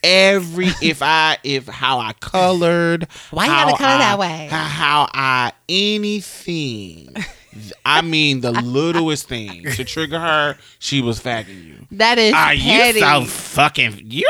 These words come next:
Speaker 1: a faggot. That is gross." She would, uh, I remember this one time we were in different seats.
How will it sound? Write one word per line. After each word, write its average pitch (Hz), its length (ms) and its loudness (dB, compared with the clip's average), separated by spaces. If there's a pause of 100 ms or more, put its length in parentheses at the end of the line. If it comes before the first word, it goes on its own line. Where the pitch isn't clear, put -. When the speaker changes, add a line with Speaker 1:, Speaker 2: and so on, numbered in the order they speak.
Speaker 1:
a 120 160 2
faggot. 123 800 0
That 180 240 4
is 131 180 -6
gross." 120 680 0 (260)
She 202 240 -2
would, 147 500 -4
uh, 127 240 0 (320)
I 147 100 4
remember 165 320 -2
this 139 200 -6
one 139 160 -6
time 131 160 -2
we 139 100 -4
were 139 140 -2
in 120 180 -6
different 123 460 -8
seats. - 640 -10